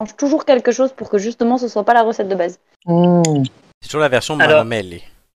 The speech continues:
Speaker 4: ouais,
Speaker 1: Je fais,
Speaker 4: euh, d'ailleurs,
Speaker 1: je fais toujours des changements.
Speaker 3: Romain.
Speaker 4: d'ailleurs, j'ai, j'ai une confession à faire.
Speaker 3: Confession
Speaker 4: Euh, il
Speaker 3: intime.
Speaker 4: faut que je la... Oui, oui, il faut que je la fasse ce soir parce que bon, sinon ça se fera jamais.
Speaker 3: Oui.
Speaker 4: J'ai
Speaker 2: T'es une
Speaker 4: absolument,
Speaker 2: femme.
Speaker 4: j'ai abs-, non,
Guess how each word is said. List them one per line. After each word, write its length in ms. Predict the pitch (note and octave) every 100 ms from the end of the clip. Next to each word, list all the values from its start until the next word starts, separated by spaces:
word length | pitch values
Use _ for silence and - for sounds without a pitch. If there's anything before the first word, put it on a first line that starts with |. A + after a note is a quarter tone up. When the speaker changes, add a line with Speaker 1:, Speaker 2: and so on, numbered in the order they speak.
| _ _ _ _ _ D3
Speaker 4:
ouais, 200 | D#3 G3+
Speaker 1:
Je 120 | C4+
fais, 140 | D#4
Speaker 4:
euh, 140 | D3+ D3
d'ailleurs, 280 | E3 F3+ C4
Speaker 1:
je 60 |
fais 300 | D#4+ E4+ G4+ -
toujours 340 | A4+ G#4+ G#4
des 80 | F4+
changements. 340 | - D4 G#3+ - _ _ - C#4+ C4+ - - _ _ _ _ - -
Speaker 3:
Romain. 160 | B2+ C#3
Speaker 4:
d'ailleurs, 400 | E3+ G3 G3+ E3
j'ai, 260 | D3+ F3 -
j'ai 180 | D#3 E3+
une 120 | F3+
confession 520 | A#3 A3+ G3 - F#3+
à 120 | D#3+
faire. 340 | - C#3+ D#3 - _
Speaker 3:
Confession 340 | B2+ D3+ C3+ C3+
Speaker 4:
Euh, 60 |
il 20 | C3
Speaker 3:
intime. 180 | G3
Speaker 4:
faut 60 | D#3+
que 40 |
je 60 | C#3+
la... 160 | C#3+ - _ _
Oui, 160 | D3+ E3+
oui, 140 | E3+ F#3
il 60 | C#3+
faut 120 | C#3
que 60 |
je 60 | C3+
la 60 | -
fasse 240 | D3 C#3+
ce 80 | C3
soir 240 | - D3+
parce 160 | D3+ -
que 100 | C3+
bon, 180 | B2+ C3
sinon 260 | - C3 C3+
ça 80 | A#2+
se 140 | A#2+ A#2+
fera 200 | B2+ B2
jamais. 300 | B2+ E3 F3 - - - - _
Speaker 3:
Oui. 60 | -
Speaker 4:
J'ai 200 | C3+ D#3
Speaker 2:
T'es 120 | B3+
une 60 | B3
Speaker 4:
absolument, 140 | A3+ F#3 F#3
Speaker 2:
femme. 80 | - _ _ _ _ -
Speaker 4:
j'ai 160 | C#3
abs-, 360 | E3 D#3+ D#3+ E3
non, 240 | D3+ D3+